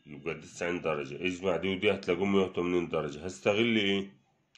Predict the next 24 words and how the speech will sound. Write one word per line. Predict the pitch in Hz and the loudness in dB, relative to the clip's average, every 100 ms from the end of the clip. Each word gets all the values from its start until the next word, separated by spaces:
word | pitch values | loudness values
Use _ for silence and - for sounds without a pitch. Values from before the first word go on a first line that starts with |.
| - | -6
هلاقي | 85 90 | 0 0
زاويتين | 85 82 80 92 | 0 -2 -2 0
متقابلتين | 90 85 80 80 78 73 92 | -2 -2 -6 -6 -6 -2 0
متكاملتين | 87 - 78 78 73 90 | 0 -2 -4 -4 -2 -2
في | 87 | -2
الشكل | - 98 - 87 | -6 -6 -4 -4
الرباعي، | 82 80 101 123 135 - _ _ - | -2 4 6 6 2 -12 _ _ -8
يبقى | 82 73 | -4 -2
على | 69 71 | -4 -4
طول | 90 | 0
الشكل | 87 - 90 87 | 0 -2 -6 -4
رباعي | 80 82 | 2 2
دايري. | 73 73 67 - _ - _ _ | 2 -4 -6 -10 _ -20 _ _
لازم | 92 98 87 | 2 2 0
تعرف | 85 101 95 - | -2 0 0 -2
تكتب | - - 82 | -12 -10 -10
البرهان | 78 76 80 92 98 | -8 -6 0 2 2
صح | - 117 - | 4 4 6
علشان | 82 - 101 | 4 4 -4
تاخد | 98 90 85 | -2 -4 -4
الدرجة | 80 85 82 78 | -2 0 0 -6
كاملة. | 78 76 69 67 | -8 -8 -8 -2
يلا | 80 95 85 | 2 2 2
بينا. | 76 69 | -2 -8